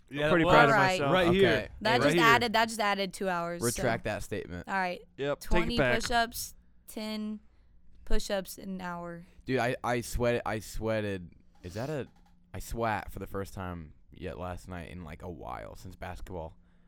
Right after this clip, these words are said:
Speaker 2: Really?
Speaker 4: Yeah.
Speaker 2: What were you doing?
Speaker 4: I don't,
Speaker 3: Outside,
Speaker 4: I don't
Speaker 3: weren't you?
Speaker 4: know, working
Speaker 3: Outside.
Speaker 4: out.
Speaker 2: Mm.
Speaker 4: In the garage 'cause it was, like, a
Speaker 1: It
Speaker 4: hot
Speaker 1: was
Speaker 4: box
Speaker 1: hot.
Speaker 4: 'cause it was, like, a, um, 'cause it was so humid.
Speaker 2: Yeah.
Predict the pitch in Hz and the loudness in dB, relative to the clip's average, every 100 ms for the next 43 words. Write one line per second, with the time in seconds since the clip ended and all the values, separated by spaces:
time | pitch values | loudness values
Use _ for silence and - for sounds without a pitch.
0 | _ _ 117 117 123 123 - - 82 73 | _ _ -4 -2 -2 -6 -14 -10 -8 -8
1 | 52 131 135 120 135 123 98 - - - | -6 -4 -4 -4 -6 -8 -12 -16 -18 -20
2 | - - - - - 190 190 185 180 180 | -20 -16 -14 -12 -8 -6 -4 -4 -6 -6
3 | 180 170 180 180 185 165 95 180 92 101 | -6 -6 -6 -8 -8 -6 -6 -6 -6 -8
4 | - - - 110 113 110 104 - - - | -10 -20 -20 -18 -16 -16 -16 -16 -18 -20
5 | - - - - - - 110 104 101 101 | -20 -20 -20 -20 -20 -8 -6 -4 -4 -2
6 | 98 101 104 107 110 110 - - 107 104 | -2 -2 -4 -4 -6 -8 -12 -10 -6 -6
7 | 92 92 87 95 - 87 110 120 101 101 | -6 -8 -6 -6 -4 -4 -2 -2 -4 -6
8 | 95 87 98 87 85 78 50 - - 85 | -8 -8 -10 -8 -8 -10 -12 -18 -14 -12
9 | 76 71 78 - 90 - 95 87 - 92 | -12 -16 -16 -14 -14 -12 -12 -12 -12 -10
10 | 82 78 - - - 120 110 | -10 -12 -16 -16 -10 -8 -8